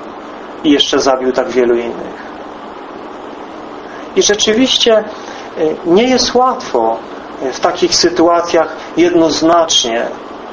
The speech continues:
dotrzeć do motywów, dotrzeć do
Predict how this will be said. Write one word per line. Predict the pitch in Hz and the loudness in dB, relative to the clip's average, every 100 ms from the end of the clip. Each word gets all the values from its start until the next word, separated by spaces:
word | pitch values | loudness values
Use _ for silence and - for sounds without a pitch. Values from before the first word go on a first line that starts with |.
| - - - - 147 | -14 -14 -14 -12 -4
dotrzeć | 131 170 - - 127 123 | 0 2 2 2 2 2
do | 135 | 2
motywów, | 135 143 156 151 135 131 - - - - - - - 147 | 2 2 2 4 4 2 -2 -12 -12 -12 -14 -14 -12 0
dotrzeć | 160 160 - 156 151 | 0 2 0 0 0
do | 151 143 139 | 2 2 2